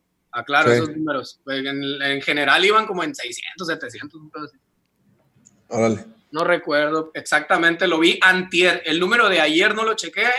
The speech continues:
Speaker 1: ni el de hoy. Hoy lo voy a checar ahorita terminando, terminando esta madre. Voy a checar los números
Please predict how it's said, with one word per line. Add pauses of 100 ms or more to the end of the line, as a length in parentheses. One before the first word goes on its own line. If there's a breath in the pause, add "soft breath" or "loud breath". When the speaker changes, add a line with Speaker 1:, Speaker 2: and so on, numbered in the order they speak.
(120)
Speaker 1:
ni
el
de
hoy.
Hoy
lo
voy
a
checar
ahorita
terminando, (500)
terminando
esta
madre.
Voy
a
checar
los
números